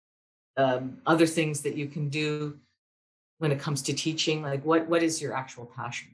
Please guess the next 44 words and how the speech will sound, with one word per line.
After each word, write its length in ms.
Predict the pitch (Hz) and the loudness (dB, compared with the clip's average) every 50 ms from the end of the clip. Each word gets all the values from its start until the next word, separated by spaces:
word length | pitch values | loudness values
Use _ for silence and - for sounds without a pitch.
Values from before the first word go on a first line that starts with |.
| - | -2
For 140 | - - 175 | 2 4 4
me, 200 | 175 180 196 208 | 6 6 6 6
it 100 | 175 - | 4 4
was 400 | 147 143 147 175 185 - - - | 2 2 2 2 0 -2 -4 -6
teaching. 480 | - - 208 196 - - 233 240 233 - | -8 -10 -8 -6 -2 -2 -2 -2 -2 -2
I 60 | 135 | -4
wanted 300 | 131 123 120 120 143 143 147 | -2 -2 -4 -4 -4 -4 -6
to 100 | 165 160 | -6 -8
teach, 400 | - - 165 165 160 - - - | -2 -2 -2 -2 -2 -6 -8 -8
but 180 | 127 110 - - _ _ _ _ _ _ 127 | -8 -8 -8 -10 _ _ _ _ _ _ -10
as 120 | 131 127 | -8 -6
you 80 | 139 139 | -6 -4
guys 300 | 135 135 127 131 - 135 | -2 -2 -2 -2 -2 -4
know, 160 | 139 139 143 | -4 -4 -4
I, 100 | 131 127 139 135 - 143 139 - - - | -4 -4 -6 -8 -10 -12 -12 -12 -6 -4
I 60 | 139 | -2
don't 260 | - 143 143 139 - 151 | 0 0 0 -2 0 -2
know 140 | 151 135 | -2 -2
how 160 | 135 131 156 143 | -2 -2 -2 -4
much 320 | 139 131 - - - - | -4 -6 -6 -6 -6 -4
teaching 340 | - 160 160 - 160 151 147 | -4 -4 -4 -2 -2 -2 -2
you 60 | 131 | -4
get 360 | 123 - 127 127 - - - | -4 -4 -4 -4 -4 -4 0
to 120 | - 175 160 | 0 2 2
do, 460 | - - 220 190 202 233 226 233 233 - - - - - - - - | 6 6 8 8 8 8 6 2 0 -4 -6 -6 -6 -8 -12 -6 0
um, 400 | 185 175 170 165 170 170 170 170 | 4 4 6 6 4 2 0 -2
in 180 | - 180 170 | -2 -2 -2
an 80 | 165 165 | 0 0
academic 580 | 160 160 160 180 165 165 160 160 156 160 - - | 0 -2 -2 -4 -6 -8 -6 -8 -8 -10 -6 -2
career. 460 | 170 160 160 196 226 254 262 - _ _ _ _ _ _ _ _ _ | 2 4 4 4 4 2 0 -6 _ _ _ _ _ _ _ _ _
There's 140 | 139 135 135 | -4 -2 0
a 60 | 131 | 0
lot 260 | 131 123 127 127 127 | 0 0 0 0 0
of 180 | 127 120 - - - | -2 -4 -6 -8 -8
obviously 380 | 135 123 123 127 - - 131 123 | -8 -8 -6 -2 -2 -2 -2 -2
writing 420 | 117 127 131 135 135 143 147 143 | 0 2 2 4 2 2 0 0
and 100 | 139 135 | -2 -2
stuff, 320 | - - 147 139 143 - - | -2 0 0 -2 -2 -2 -2
which 260 | 147 - - - - | -4 -4 -4 -6 -6
wasn't 440 | 139 123 - 131 143 - 190 190 - | -2 -2 0 0 2 0 0 0 0
necessarily 720 | 185 180 - - 185 180 - - 180 170 175 175 175 170 | -2 -2 -2 -4 -4 -6 -2 0 0 0 0 -2 -4 -6
my 200 | 165 156 147 151 | -6 -6 -4 -4
strong 360 | 147 - - 151 160 180 180 | -4 -2 0 2 2 2 2
point. 380 | - - 107 95 - 135 - | 0 -4 -10 -12 -12 -14 -16